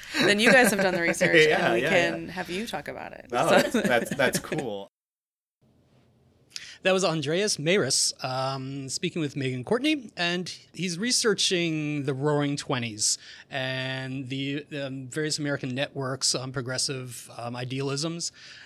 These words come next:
Speaker 3: and kind of, like, saying, "Hey, it's lean years for labor," as I said at the beginning of this interview, but he actually is, uh, gonna prove that there was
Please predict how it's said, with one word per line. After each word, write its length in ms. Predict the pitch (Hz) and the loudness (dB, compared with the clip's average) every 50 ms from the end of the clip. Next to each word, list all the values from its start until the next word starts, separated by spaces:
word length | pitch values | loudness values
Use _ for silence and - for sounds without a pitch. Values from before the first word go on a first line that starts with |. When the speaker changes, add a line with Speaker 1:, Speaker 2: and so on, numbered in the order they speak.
| - _ - | -18 _ -6
Speaker 3:
and 320 | 160 156 160 156 160 156 | -4 -4 -2 -2 -4 -6
kind 320 | - - 269 311 330 330 | -6 -6 -4 -4 -4 -4
of, 60 | 339 302 | -4 -4
like, 180 | 285 269 - | -4 -4 -4
saying, 180 | - 247 226 208 | -2 -2 -2 0
"Hey, 140 | 240 233 185 | 0 2 0
it's 160 | 151 139 147 | 0 0 -2
lean 280 | 143 165 196 214 220 | -2 -2 0 0 0
years 380 | 208 202 202 202 202 196 180 - | -2 -2 -2 -2 -2 -2 -4 -4
for 500 | - - 180 170 170 165 165 165 160 160 | -6 -6 -4 -4 -2 -2 -2 0 -2 -2
labor," 380 | 160 165 180 220 269 233 165 135 | -2 0 0 2 2 2 2 0
as 140 | 127 123 | 0 0
I 40 | 131 | -2
said 220 | 120 - - 143 135 | -2 -2 -2 -2 -2
at 60 | 135 | -4
the 40 | 143 | -6
beginning 440 | 131 135 131 160 202 - 175 156 151 | -8 -6 -4 -2 -2 0 0 0 -2
of 160 | 127 123 120 | -2 -4 -4
this 260 | 127 120 113 - - 123 | -6 -4 -4 -4 -4 -4
interview, 360 | 151 180 185 180 147 131 123 | -6 -8 -6 -6 -6 -6 -6
but 160 | 120 127 113 | -8 -10 -12
he 640 | - - - 226 247 262 254 202 139 120 131 156 - | -14 -12 -8 -4 -2 -2 -2 -2 -2 -4 -4 -6 -8
actually 760 | 127 123 110 - - - 135 123 123 120 123 120 120 123 - | -8 -8 -6 -6 -6 -6 -6 -6 -6 -6 -8 -8 -10 -12 -14
is, 420 | - - 123 123 123 123 123 120 123 | -14 -12 -12 -10 -10 -8 -8 -8 -6
uh, 280 | 123 120 120 123 127 123 _ _ | -6 -6 -6 -8 -10 -12 _ _
gonna 180 | - 127 123 | -10 -10 -10
prove 420 | 117 - - - 180 165 156 139 131 | -12 -12 -8 -6 -4 -4 -4 -6 -8
that 180 | 131 123 123 | -10 -10 -8
there 140 | 127 123 123 | -8 -8 -8
was 320 | 123 120 120 117 - - | -8 -6 -6 -4 -6 -6